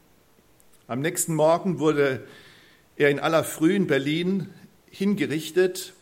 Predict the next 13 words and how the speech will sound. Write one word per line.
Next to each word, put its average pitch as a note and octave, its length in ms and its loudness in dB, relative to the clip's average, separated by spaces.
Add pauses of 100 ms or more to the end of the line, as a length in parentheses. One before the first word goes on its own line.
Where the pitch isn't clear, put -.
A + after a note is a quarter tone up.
(380)
und D3 140 -6
sein D3 160 -2
Leichnam C#3+ 480 -2
verbrannt. C3+ 680 -4 (1600)
Und E3 160 0
am D3+ 140 0
dritten G3+ 340 0
August D3+ 500 0
vierundvierzig F3 1040 -2 (1040)
erläuterte D#3 720 2 (600)
S-S-Chef D3+ 600 -4
Himmler E3+ 280 0
Folgendes: D#3+ 840 -2